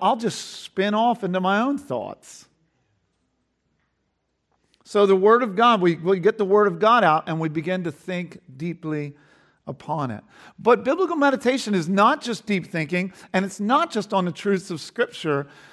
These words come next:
There's one more piece to the definition that is so extremely important, and I think most of us forget this.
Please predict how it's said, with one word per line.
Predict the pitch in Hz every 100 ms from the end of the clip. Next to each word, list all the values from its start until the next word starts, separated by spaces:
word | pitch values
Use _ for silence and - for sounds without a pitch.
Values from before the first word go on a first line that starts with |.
| _ _
There's | - 190 165
one | 190 254 330
more | 311 247
piece | - 226 294 302
to | 180
the |
definition | 165 190 196 220 233 220
that | 180
is | 165 143
so | - 220 240
extremely | 247 - 226 262 277
important, | 247 - 185 175
and | 180
I | 165
think | - 202
most | 196 180 226 220
of | 180
us | 151
forget | - 185 151 175 160 -
this. | 110 95 - -